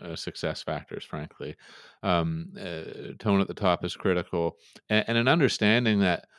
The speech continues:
the pilots aren't necessarily about always hitting a grand slam out of the park each time. It's about, the pilot's about dri-, drives learning,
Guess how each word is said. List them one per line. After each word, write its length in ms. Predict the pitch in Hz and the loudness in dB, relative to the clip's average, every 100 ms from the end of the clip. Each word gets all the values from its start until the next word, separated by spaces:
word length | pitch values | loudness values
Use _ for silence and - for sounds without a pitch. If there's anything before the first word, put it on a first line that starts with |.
| _ - | _ -2
the 100 | 98 | 0
pilots 680 | - 104 131 113 90 - - | 2 4 6 6 2 -2 -8
aren't 400 | 104 104 98 98 | 0 4 4 2
necessarily 760 | 104 101 95 - 101 107 104 98 | -2 -4 -4 2 4 6 6 6
about 320 | 92 95 95 | 6 6 4
always 420 | 101 98 98 92 | 4 4 6 4
hitting 240 | - 98 90 | 4 0 0
a 80 | 82 | -2
grand 340 | 92 92 87 | 0 0 -2
slam 320 | - 92 92 | -2 -2 0
out 80 | 90 | 0
of 120 | 85 | -2
the 80 | 85 | -6
park 340 | - 92 101 | 0 2 4
each 220 | 104 - - | 0 -2 -4
time. 320 | 87 80 80 | -2 -2 -4
It's 100 | - | -4
about, 380 | 87 95 90 - - _ | 2 4 4 2 -14 _
the 60 | - | -8
pilot's 460 | - 95 110 - - | 0 2 2 0 -2
about 180 | 92 | -4
dri-, 260 | 92 90 92 101 | 0 0 0 -2
drives 380 | 92 87 80 | 0 0 0
learning, 560 | 78 87 101 85 76 82 | -2 2 2 2 -4 -10